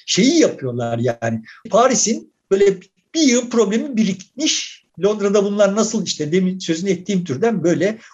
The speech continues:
ufak ufak şurada bir bina yıkılıp, şurada bir bağlantı kurulup filan falan ya da şurada bir köprü yapılıp çözülürken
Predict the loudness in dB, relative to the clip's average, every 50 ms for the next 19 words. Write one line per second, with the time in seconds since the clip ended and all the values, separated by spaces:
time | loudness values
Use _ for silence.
0 | _ -2 2 2 2 2 0 -2 0 0 0 0 -2 -8 -20 -20 -20 _ _ _
1 | -20 -20 _ _ -6 -4 -2 0 2 2 2 2 0 -4 -8 -8 -12 -18 _ _
2 | _ _ _ _ _ _ 2 4 6 6 6 4 4 2 -2 -4 -2 -2 -2 -2
3 | -2 -2 -4 0 2 2 2 2 0 -4 -6 -8 -10 -4 0 2 4 4 4 4
4 | 2 0 -2 -8 -8 -6 -6 -6 -6 -6 -4 -2 0 2 2 2 2 2 2 2
5 | 2 0 0 0 0 -2 -2 -4 -2 0 0 0 0 -2 -4 -4 -4 -4 -2 0
6 | 2 2 2 2 0 -2 -4 -4 -6 _ -4 -2 -2 0 2 2 2 2 2 0
7 | 0 2 2 2 0 -2